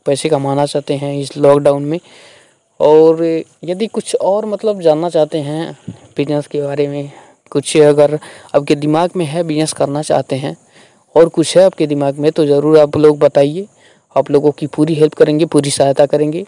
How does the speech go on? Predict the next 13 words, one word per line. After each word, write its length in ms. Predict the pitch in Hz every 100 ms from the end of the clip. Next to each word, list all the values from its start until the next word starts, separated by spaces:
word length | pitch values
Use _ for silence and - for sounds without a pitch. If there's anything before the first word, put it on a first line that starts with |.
| _ _ - - _
कि 80 | 165
कैसे 520 | - 165 160 180 175
आप 320 | - 147 -
कोई 260 | 156 - 160
भी 180 | 156 160
business 260 | 156 156
करना 280 | - 147 151
चाहते 340 | 147 139 139 147
हैं 180 | 143
तो 120 | 143 143
उसमें 220 | - 147
कैसे 420 | 143 135 151 151 - _ _ _ _
कुछ 260 | 143 -